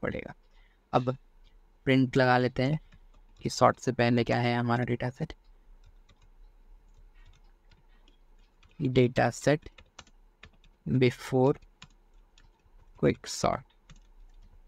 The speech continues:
और यहाँ पे आएगा हमारा जो भी हमारा डेटा सेट है, प्राइस। ओके, अब, अब हमें क्या करना है, हमें हमारे डेटा सेट के ऊपर क्विक सॉर्ट का जो फंक्शन है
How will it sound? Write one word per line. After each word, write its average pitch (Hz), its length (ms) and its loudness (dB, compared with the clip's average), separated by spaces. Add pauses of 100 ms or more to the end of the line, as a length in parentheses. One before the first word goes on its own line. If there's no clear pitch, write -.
(2250)
और 131 100 0
यहाँ 120 160 4
पे 120 140 0
आएगा 123 300 2
हमारा 120 380 2 (260)
जो 127 160 4
भी 120 60 2
हमारा 120 200 2
डेटा 120 260 0
सेट - 300 -10
है, - 80 -12 (760)
प्राइस। - 520 -2 (920)
ओके, 165 180 0 (600)
अब, 156 200 -2 (1300)
अब 143 120 4
हमें 139 200 4
क्या 135 120 0
करना 135 300 0
है, 147 180 -6 (420)
हमें 135 200 -2
हमारे 135 340 2
डेटा 127 200 -2
सेट 135 200 -4
के - 160 -2
ऊपर 135 300 -2
क्विक - 420 -2
सॉर्ट 123 240 2
का 135 140 2
जो 131 100 0
फंक्शन 127 420 0
है 180 60 -2